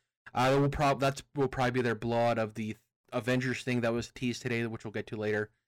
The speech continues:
Um, next up, this is a huge one. We knew beforehand, they set expectations, Dom. They said, "Hey,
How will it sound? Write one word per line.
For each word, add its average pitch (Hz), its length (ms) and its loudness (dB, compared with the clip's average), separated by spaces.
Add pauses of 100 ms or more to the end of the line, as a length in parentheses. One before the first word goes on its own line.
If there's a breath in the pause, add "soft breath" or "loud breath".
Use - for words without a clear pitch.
(400)
Um, 123 380 2
next 151 340 0
up, 110 260 -2
this 135 160 -2
is 135 140 -2
a 131 40 0
huge 131 300 -2
one. 107 240 -2 (400)
We 131 140 2
knew 170 160 4
beforehand, 165 520 0
they 151 40 0
set 147 180 0
expectations, 147 640 -2
Dom. 143 300 2
They 131 80 2
said, 127 180 -2
"Hey, 160 320 0